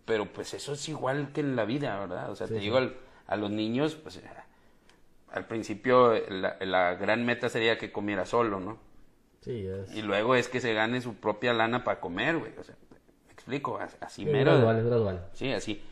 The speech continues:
Speaker 1: ¿Cómo estará la nivel ocho? Pues quién sabe. A lo mejor estaría igual,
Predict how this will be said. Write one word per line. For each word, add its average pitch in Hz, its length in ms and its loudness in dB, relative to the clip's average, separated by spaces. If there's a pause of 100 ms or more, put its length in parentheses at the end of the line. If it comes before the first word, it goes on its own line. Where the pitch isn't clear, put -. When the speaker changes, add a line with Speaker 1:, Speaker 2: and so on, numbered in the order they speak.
(140)
Speaker 1:
¿Cómo 135 200 4
estará 139 320 6
la 143 200 4
nivel 135 360 2
ocho? 139 240 2
Pues - 120 -16
quién 110 200 -14
sabe. - 320 -10 (420)
A 101 80 -6
lo 113 80 0
mejor 135 240 0
estaría 143 400 0
igual, 143 300 0